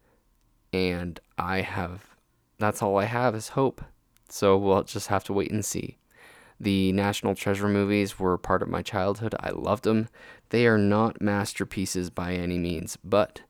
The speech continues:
they are just a fun watch. And so I hope that this show can capture the same magic that Nicolas Cage's movies made.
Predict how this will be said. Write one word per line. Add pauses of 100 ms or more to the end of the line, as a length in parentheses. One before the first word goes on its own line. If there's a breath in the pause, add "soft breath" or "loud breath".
(460 soft breath)
they
are
just
a
fun
watch. (380)
And
so
I
hope
that
this
show
can
capture
the
same
magic
that
Nicolas
Cage's
movies
made.